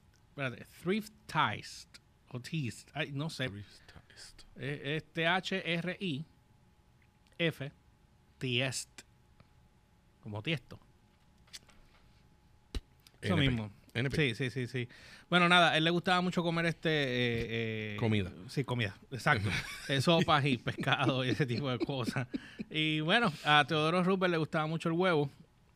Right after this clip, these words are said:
Speaker 1: eh, duro. Eh, dice hard boiled eggs,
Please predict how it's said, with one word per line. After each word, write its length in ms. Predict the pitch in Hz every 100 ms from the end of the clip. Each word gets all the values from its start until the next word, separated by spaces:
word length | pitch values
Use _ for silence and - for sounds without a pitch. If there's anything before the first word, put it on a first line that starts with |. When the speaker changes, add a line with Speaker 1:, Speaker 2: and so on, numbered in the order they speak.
| _ -
Speaker 1:
eh, 340 | 139 131 131
duro. 300 | 135 156 123 - - - - - -
Eh, 100 | 120
dice 220 | 120 123 123
hard 220 | 143 143
boiled 360 | 139 135 135 147
eggs, 240 | -